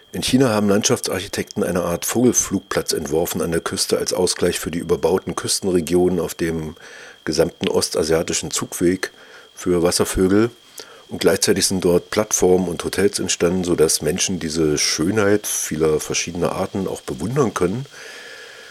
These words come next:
Oder ganz ähnlich betreut das Biodiversitätszentrum Halle Leipzig-Jena seit ein paar Jahren einen künstlich angelegten subtropischen Wald in China,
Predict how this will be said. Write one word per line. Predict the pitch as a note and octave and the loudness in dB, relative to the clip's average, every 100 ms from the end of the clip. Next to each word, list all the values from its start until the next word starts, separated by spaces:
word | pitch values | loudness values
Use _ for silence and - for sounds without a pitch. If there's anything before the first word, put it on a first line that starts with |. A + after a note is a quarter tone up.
| - - - - - - | -20 -20 -20 -20 -16 0
Oder | F#2 F2+ F2 | 2 4 4
ganz | F2+ - | 2 2
ähnlich | G2+ G2+ - | 0 0 -2
betreut | F#2+ - F#2 - | -2 2 0 2
das | F2 - | 2 0
Biodiversitätszentrum | - F#2+ F2+ E2 D#2+ D#2+ - - - E2+ - F2 | -2 -2 0 0 0 -2 -6 -2 -2 -2 -2 -2
Halle | D#2 D#2+ | 0 0
Leipzig-Jena | D2+ - - - F2+ F#2+ F#2 E2 | 0 -2 -8 -4 -2 0 2 4
seit | D#2+ D#2+ - | 4 4 0
ein | - D#2 | -8 -8
paar | - F2+ | -4 -2
Jahren | F#2 D#2 E2+ F#2 | 0 0 0 -4
einen | - D#2 | -6 -8
künstlich | - E2+ - E2 - | -8 -8 -6 -8 -8
angelegten | E2+ F2+ E2 - D#2+ | -8 -4 -4 -6 -8
subtropischen | E2+ - - E2+ - - C#2+ | -8 -8 -6 -6 -4 -6 -4
Wald | D2 B2+ - | -2 -2 -4
in | F2 | -6
China, | - F2+ G2+ G#2 | -6 -2 0 0